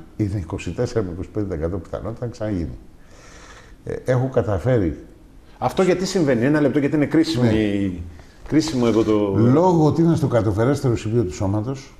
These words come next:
Speaker 1: λόγω
Speaker 2: Ναι.
Speaker 1: ότι, ότι οι ασθενείς οι οποίοι θα αναπτύξουν κιστικό κύχος, οι περισσότεροι από αυτούς, είναι συγκεκριμένου σωματότυπου και συγκεκριμένης τριχοφυΐας,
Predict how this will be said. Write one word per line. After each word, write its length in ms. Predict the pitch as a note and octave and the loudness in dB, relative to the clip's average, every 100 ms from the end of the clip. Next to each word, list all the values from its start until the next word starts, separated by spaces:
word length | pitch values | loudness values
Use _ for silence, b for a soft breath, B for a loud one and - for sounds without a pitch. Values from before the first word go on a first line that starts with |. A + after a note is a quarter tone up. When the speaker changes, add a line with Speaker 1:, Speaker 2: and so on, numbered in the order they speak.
| - | -6
Speaker 1:
λόγω 240 | G#2 D#3 | 0 2
Speaker 2:
Ναι. 80 | D#3 | 4
Speaker 1:
ότι, 1300 | D#3+ - B2 A2 G2+ F#2+ F2+ E2+ D#2+ D#2+ D2+ C#2+ C#2+ - - | 2 0 2 4 4 4 2 0 -2 -2 -4 -4 -8 -12 -10
ότι 500 | - F2+ F2+ F2+ E2+ F#2 | -8 -4 -2 -2 -2 -2
οι 100 | G2 | -2
ασθενείς 720 | G2 - G2 G#2 C3+ - - B B B - | -2 -6 -4 0 -2 -2 -12 B B B -6
οι 80 | G#2 | -6
οποίοι 260 | F2+ C3 | -2 -2
θα 120 | A2 | -2
αναπτύξουν 440 | G#2+ G2 - - A2+ | -2 -4 -6 -8 -6
κιστικό 360 | A2 G#2 A2 | -6 -6 -4
κύχος, 260 | G#2+ F#2 F2+ | -4 -4 -6
οι 40 | |
περισσότεροι 680 | F2 G#2 G2 - - G#2 E2+ C2+ - | -6 -4 -4 -2 -2 -2 -6 -8 -14
από 180 | E2 | -8
αυτούς, 340 | D#2+ - F#2+ - B B B B | -8 -6 -10 -10 B B B B
είναι 280 | B2 B2+ C#3+ | -4 0 0
συγκεκριμένου 680 | - G#2+ G2+ G2 G#2+ D#3+ D#3+ | -2 -4 -2 -2 -2 -2 -2
σωματότυπου 840 | - A2 G2 E2+ G2+ E2 - E2 C#2 B B B B | -4 -4 -4 -2 -4 -6 -8 -8 -8 B B B B
και 120 | A2 | -6
συγκεκριμένης 600 | - G2 F#2+ A2 C#3+ - | -4 -4 -2 0 0 -2
τριχοφυΐας, 640 | G#2+ E2 E2+ D2 D#2 B2 | -6 -6 -6 -4 -2 -2